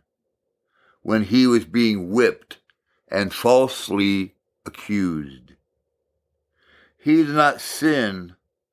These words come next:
while dying the death of a traitor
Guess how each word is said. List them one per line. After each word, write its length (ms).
while 380
dying 960
the 100
death 640
of 160
a 100
traitor 920